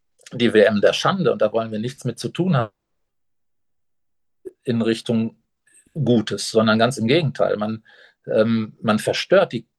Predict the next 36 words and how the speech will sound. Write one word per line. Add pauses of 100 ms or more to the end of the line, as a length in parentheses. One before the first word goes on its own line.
Katarer.
Ich
hab
das
selber
erlebt,
als
ich
da
war.
Ähm, (640)
ich
hab
viele
Gespräche
geführt
und
die, (880)
die
Einheimischen (440)
ähm, (160)
verstehen
überhaupt
nicht,
was
wir
uns
rausnehmen
in
Europa, (340)
ähm,
sie
so (160)
zu
verurteilen.
Ähm,